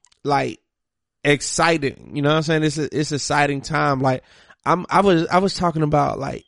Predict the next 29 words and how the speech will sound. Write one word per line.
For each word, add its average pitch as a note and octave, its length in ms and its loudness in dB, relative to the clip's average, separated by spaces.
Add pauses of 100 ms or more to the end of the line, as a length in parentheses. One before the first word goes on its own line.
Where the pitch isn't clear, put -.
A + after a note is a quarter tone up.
everything D3+ 800 0
that C#3 100 0
I've C3 220 -2
been C3+ 160 2
a B2+ 40 0
part C3 360 0
of, A#2+ 240 0
everything C3+ 340 0
I A#2+ 120 -4
ever B2+ 180 0
started. A#2+ 580 0 (600)
And B2 120 2
I C3 100 4
was B2+ 120 4
like, A#2+ 220 -2
"Bro, C3+ 240 4
I've B2+ 180 2
never C3+ 300 2
had," B2 480 0 (400)
'cause C#3 120 2
my, C#3 260 2
yeah, C3+ 200 2
my B2 140 0
friend B2+ 480 0
Lloyd, B2 400 4 (480)
he D3+ 160 -4
said, B2+ 420 -4
"Bro, C3 380 -2 (1160)
Spendify, C#3 840 -2